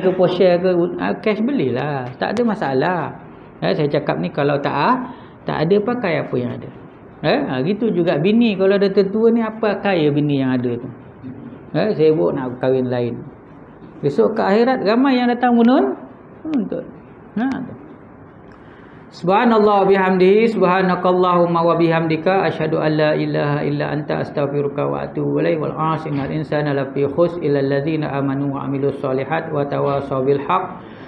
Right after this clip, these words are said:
wa tawasaw bis sabr. Wallahu ta'ala alam. Al-Fatihah. A'udzu billahi.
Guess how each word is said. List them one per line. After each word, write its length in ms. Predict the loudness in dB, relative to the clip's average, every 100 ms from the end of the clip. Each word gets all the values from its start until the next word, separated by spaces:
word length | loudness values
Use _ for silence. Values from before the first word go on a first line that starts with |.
| -6 -2
wa 80 |
tawasaw 640 | 0 2 2 2 2 0 0
bis 160 | 0
sabr. 320 | 0 0 2 0
Wallahu 500 | 0 0 2 0 -2
ta'ala 320 | -4 -4 -2
alam. 320 | 0 0 0 -2
Al-Fatihah. 880 | -4 -2 -2 0 -2 -2 -4 -4 -8
A'udzu 240 | -8 -6 -8
billahi. 500 | -10 -12 -14 -16